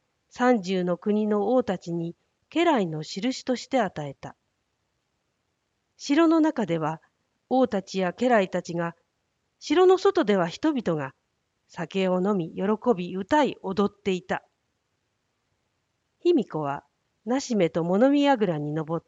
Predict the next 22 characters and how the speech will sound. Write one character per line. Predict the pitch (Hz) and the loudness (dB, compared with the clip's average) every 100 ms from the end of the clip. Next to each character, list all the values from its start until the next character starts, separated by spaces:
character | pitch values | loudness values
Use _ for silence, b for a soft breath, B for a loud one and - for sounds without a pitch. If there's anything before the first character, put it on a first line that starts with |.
| _ | _
た。 | - - _ _ _ _ _ _ _ _ _ _ _ _ _ _ _ - | -14 -14 _ _ _ _ _ _ _ _ _ _ _ _ _ _ _ -2
も | 196 | 2
う | 202 | 2
す | - 233 | 0 -2
ぐ | 190 | 0
夜 | 185 196 | 2 2
明 | 220 | 2
け | 233 | 0
だ。 | 233 208 _ _ _ _ _ _ _ _ _ _ _ | -2 -2 _ _ _ _ _ _ _ _ _ _ _
朝 | 214 262 269 | -8 -4 -4
日 | 196 | -2
が | 185 170 | -2 -2
こ | - 214 | 0 0
の | 240 | 2
国 | 254 240 240 | 2 2 2
を | 233 | 2
照 | 226 | 2
ら | 247 | 2
し | 269 | 0
て | - 269 | -4 -4
ゆ | 254 | -4
く。 | _ 240 | _ -12